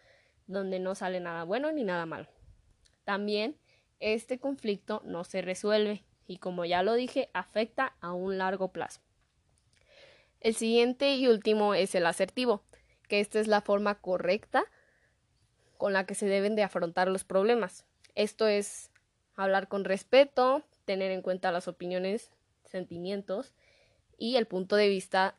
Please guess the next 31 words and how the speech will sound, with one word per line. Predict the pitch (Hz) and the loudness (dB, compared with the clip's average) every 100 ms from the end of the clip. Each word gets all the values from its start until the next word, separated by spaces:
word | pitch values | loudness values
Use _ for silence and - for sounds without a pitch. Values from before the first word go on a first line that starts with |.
| _ | _
de | 185 185 | -2 0
la | 170 170 - | 0 -2 -4
otra | 170 170 185 196 | -6 -4 -2 4
parte | 208 202 190 196 | 4 4 -2 -2
o | 175 | -2
de | 165 | -2
la | 160 | -4
otra | 165 - 175 | -6 -6 -6
persona, | - 220 226 202 220 302 _ _ _ _ _ _ _ _ _ _ _ _ - | -4 -4 -2 0 0 -4 _ _ _ _ _ _ _ _ _ _ _ _ -4
recordando | 202 202 208 196 196 196 208 311 _ _ _ _ _ _ _ _ _ _ | -2 4 4 6 4 4 -2 -4 _ _ _ _ _ _ _ _ _ _
que, | 262 254 302 _ _ _ _ _ _ - | 2 2 0 _ _ _ _ _ _ -2
aunque | 196 - 202 196 | -2 0 0 2
vamos | 196 226 247 | 2 0 0
a | |
diferenciar | 208 - 170 170 - 180 185 202 - _ _ 180 | 0 -2 -6 -6 -4 -2 -2 -4 -14 _ _ -12
en | 170 | -10
puntos | 170 180 202 208 | -8 -6 -4 0
de | 247 | 0
vista, | 285 269 240 254 330 | 0 -2 -2 -2 -4
se | 208 | -12
tiene | 180 190 202 | -6 -4 -4
que | 202 185 | -4 -4
mantener | 185 185 165 190 269 - | -4 -6 -6 -6 -6 -8
tranquilo | 165 196 196 240 330 - _ - - _ - | -8 -8 -6 0 0 -2 _ -20 -20 _ -2
y | 240 330 - _ | -2 -2 -8 _
siempre | - 196 202 226 - | -4 -4 -2 -4 -4
escuchar | 196 - 175 185 - - | -6 -6 -2 -2 -2 -2
a | |
la | 180 160 | 0 0
otra | 156 170 | -2 -8
parte. | 165 - - | -8 -10 -10